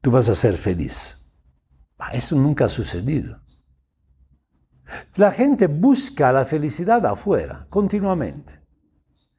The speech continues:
Adentro hay un conflicto, no te soportas, te condenas, te juzgas, te compara a los demás,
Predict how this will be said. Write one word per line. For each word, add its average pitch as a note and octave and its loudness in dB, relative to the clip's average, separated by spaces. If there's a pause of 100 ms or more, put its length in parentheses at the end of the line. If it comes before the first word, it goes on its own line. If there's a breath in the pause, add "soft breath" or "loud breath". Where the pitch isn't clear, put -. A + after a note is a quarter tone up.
(200)
Adentro B3 4
hay A3+ 2
un G#3+ 0
conflicto, C3 -4 (420)
no F#3+ 0
te A3+ 2
soportas, - -2 (1080)
te E3 0
condenas, D3 0 (460)
te E3 2
juzgas, F#2+ -4 (100)
te D#3 -2
compara F3 2
a E3 2
los C#3 -2
demás, C#3+ -4